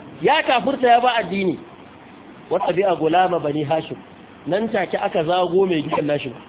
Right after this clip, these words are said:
Aka zago manzon Allah. Ya bi yaro, gulam, ɗan shekara arba'in da ɗori ake ga wannan magana. Sai an taɓa zagin ka ne a dawa? Ya bi yaron gidan Hashimawa, ɗan yaron nan na gidan Hashimawa.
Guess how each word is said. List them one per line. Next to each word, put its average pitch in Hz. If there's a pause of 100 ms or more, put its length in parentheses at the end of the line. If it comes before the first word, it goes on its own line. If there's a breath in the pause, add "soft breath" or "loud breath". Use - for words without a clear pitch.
(640)
Aka 170
zago 165
manzon 147
Allah. 127 (1300)
Ya 190
bi 190
yaro, 196 (420)
gulam, 202
ɗan 302
shekara 262
arba'in 208
da 226
ɗori 202
ake 185
ga 170
wannan 160
magana. 143 (560)
Sai 233
an 254
taɓa 240
zagin 233
ka 226
ne 226
a 196
dawa? 185 (1300)
Ya 240
bi 254
yaron 254
gidan 220
Hashimawa, 202 (160)
ɗan 214
yaron 220
nan 180
na 196
gidan 180
Hashimawa. 175